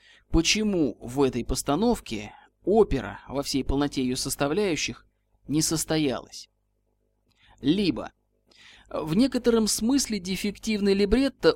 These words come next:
оперы и музыка Сергея Прокофьева, не способные сочетаться друг с другом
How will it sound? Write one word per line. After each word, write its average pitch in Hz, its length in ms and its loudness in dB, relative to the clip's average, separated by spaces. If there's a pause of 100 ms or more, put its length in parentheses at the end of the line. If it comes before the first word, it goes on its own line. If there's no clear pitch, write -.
оперы 131 420 4
и 196 300 -4
музыка 180 580 0
Сергея 135 440 -2
Прокофьева, 117 720 -4
не 175 180 -2
способные 165 800 2
сочетаться 175 580 0
друг 147 280 2
с 139 60 -6
другом 135 440 0